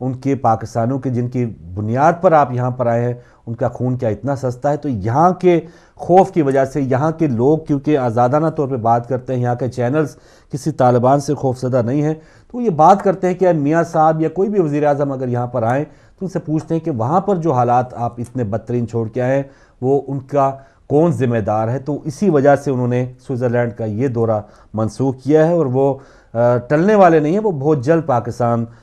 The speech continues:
छोड़ेंगे और वो किसी ना किसी बैरून मुल्क आएंगे। लीजिए नाज़रीन, इस पर हम बात जारी रखेंगे। मुज़ाकरात या ऑपरेशन, आम सब जो पाकिस्तानी, बैरून मुल्क पाकिस्तानी ख़ास तौर पे दिल दुखी होता है जब पाकिस्तान के ये हालात देखते हैं।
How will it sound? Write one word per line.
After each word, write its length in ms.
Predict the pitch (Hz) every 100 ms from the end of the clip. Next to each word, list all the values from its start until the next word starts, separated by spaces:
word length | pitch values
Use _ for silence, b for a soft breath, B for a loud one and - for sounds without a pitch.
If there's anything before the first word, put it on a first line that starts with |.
| _
छोड़ेंगे 480 | - 110 127 147 139
और 100 | 135
वो 160 | 113 110
किसी 240 | 107 117
ना 80 | 107
किसी 240 | 98 92
बैरून 260 | 95 104 104
मुल्क 300 | 101 95 92
आएंगे। 400 | 110 135 143 139 B B B -
लीजिए 240 | 139 170
नाज़रीन, 320 | 170 165 170
इस 80 | 170
पर 140 | - 151
हम 120 | 139
बात 200 | 120 123
जारी 240 | 120 143
रखेंगे। 440 | 151 135 147 143 139
मुज़ाकरात 680 | 113 107 117 123 120 - 107
या 140 | 98
ऑपरेशन, 460 | 95 131 131 156 151 b b b _
आम 340 | 127 151 175 170 - - -
सब 200 | 170 170
जो 160 | 147 156
पाकिस्तानी, 580 | 135 131 131 139 135
बैरून 280 | 127 113 135
मुल्क 240 | 139 131 127
पाकिस्तानी 460 | 117 113 - 117 113
ख़ास 300 | 113 113 -
तौर 220 | 117 -
पे 200 | 117 110 b b b
दिल 220 | 104 190
दुखी 280 | 160 165 165
होता 260 | 156 131 131
है 60 |
जब 160 | 123 127
पाकिस्तान 380 | 113 110 123 113
के 120 | 113
ये 100 | 107
हालात 260 | 101 104 95
देखते 380 | 98 101 -
हैं। 200 | 113 113